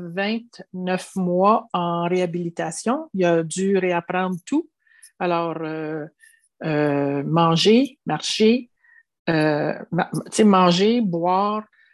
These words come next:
euh, marcher, parler, écrire, il a, il a tout réappris. Il a été deux mois, euh, ah, il a, il a été de, de décembre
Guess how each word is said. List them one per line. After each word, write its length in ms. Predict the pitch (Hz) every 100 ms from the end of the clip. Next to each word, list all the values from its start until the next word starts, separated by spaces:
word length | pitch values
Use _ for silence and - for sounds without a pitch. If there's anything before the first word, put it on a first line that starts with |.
| _ -
euh, 360 | 165 160 156 156
marcher, 600 | 160 170 - - 220 240
parler, 640 | 240 170 156 170 214 214 -
écrire, 460 | 175 - 180 202 185
il 80 |
a, 40 | 185
il 120 | 190
a 60 | 185
tout 240 | - 247
réappris. 480 | 240 185 156 - - _ _ _ _
Il 80 | -
a 40 | 151
été 220 | 160 190
deux 240 | 170 185
mois, 500 | 180 175 185 196 196 -
euh, 100 | 185
ah, 220 | - - 185
il 60 |
a, 60 | 196
il 120 | 196
a 60 | 202
été 300 | 202 247 254
de, 220 | 196 175
de 160 | 165 175
décembre 600 | 190 220 - 226 247